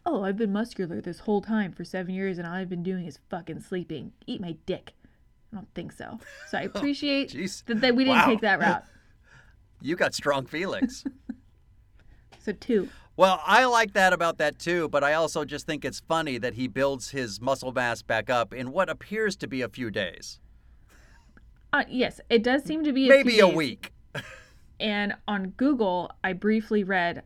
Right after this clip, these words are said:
Speaker 1: I don't usually do this, but I briefly read, um, the plot. And I think it's fucking funny because they say that he has to slowly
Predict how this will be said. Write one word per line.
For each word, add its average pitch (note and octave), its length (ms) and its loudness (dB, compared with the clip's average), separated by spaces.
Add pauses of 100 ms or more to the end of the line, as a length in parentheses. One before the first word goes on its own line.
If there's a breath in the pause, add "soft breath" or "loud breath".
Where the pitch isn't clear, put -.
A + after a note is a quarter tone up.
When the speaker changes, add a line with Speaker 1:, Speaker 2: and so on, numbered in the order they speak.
Speaker 1:
I A#3 80 -6
don't G#4+ 180 -6
usually F#4+ 300 -2
do G4 140 2
this, C4 220 -2
but G3 140 -4
I G#3+ 140 2
briefly B3 400 -2
read, A3 400 2 (880)
um, F3+ 680 -2 (320)
the - 80 -8
plot. A3 500 2 (1700 soft breath)
And F3+ 100 -16
I E3+ 40 -14
think G#3+ 200 0
it's - 140 -10
fucking F#3 380 -10
funny E3+ 420 -10 (400)
because F3+ 320 -8
they F#3+ 160 0
say F3 540 -4 (500)
that F#3+ 140 -6
he G3+ 140 0
has F#3 260 -4
to F3+ 200 -4
slowly B3 1200 2